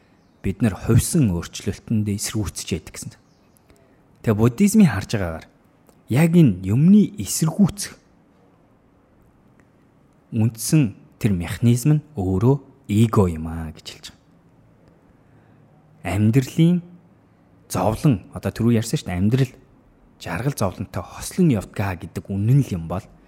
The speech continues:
харин тэр, тэр үннийг үгүйсгэж байгаа тэр зүйл чинь эго юм аа гэж хэлж байгаа. Тэгээ энэ айгүй утга учиртай гэж бодож байна л да. Энийг хэдлээ аваад үзье да. Эготой хүн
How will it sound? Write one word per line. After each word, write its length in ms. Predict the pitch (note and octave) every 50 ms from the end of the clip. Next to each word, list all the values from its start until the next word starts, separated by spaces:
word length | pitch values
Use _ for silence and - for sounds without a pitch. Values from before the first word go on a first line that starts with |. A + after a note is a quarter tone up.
| _ _ _ _ _ _ _ -
харин 320 | - G#2+ A2+ C#3 D3 C3
тэр, 320 | - - A#2 A#2+ C#3+ D3 - -
тэр 240 | - - D#3+ E3+ E3
үннийг 400 | B2+ A#2 A#2 A#2 B2 A#2 - -
үгүйсгэж 720 | G2+ F2+ F2 F2+ G2+ D#3 G3+ G#3 - - - G3 - - A#2
байгаа 240 | G#2 F#2+ F#2+ F2+
тэр 160 | - - G#2 - -
зүйл 240 | - F2+ - - -
чинь 240 | - - C3+ D#3 - _ _ _ _ _ _ _ _ _ _ _ _ _ _ _ -
эго 240 | G2+ G2 F#2 G2+ F2
юм 240 | E2 D#2+ D#2 D2+
аа 80 | D2 C#2+
гэж 160 | - - -
хэлж 180 | - - _ _ -
байгаа. 100 | _ _ _ _ _ _ _ _
Тэгээ 140 | - C#3+ D#3+ E3+
энэ 80 | E3+
айгүй 160 | E3+ E3 E3
утга 240 | D3+ - - E3+ D3+
учиртай 320 | - - - - - B2 F#2+
гэж 80 | -
бодож 180 | - F#2 - - F2
байна 80 | F2 -
л 80 | _
да. 60 | - _ _ _ _ _ _ _ _ _ - _ -
Энийг 160 | C3 D#3 D#3+ D3+ C#3
хэдлээ 160 | - C3+ A2+
аваад 240 | G2 G#2 A2 G#2+ -
үзье 240 | F#2 - - F#2+ E2+
да. 160 | - F2+ - _ _ _ _ _ _ _ _ _ _ _ _ _ _ _ _ _ _ _ _ _ _ _ -
Эготой 560 | B2+ C#3 F#3+ F#3+ - G3+ F#3+ - - G#3+ G3
хүн 240 | - - - D#3+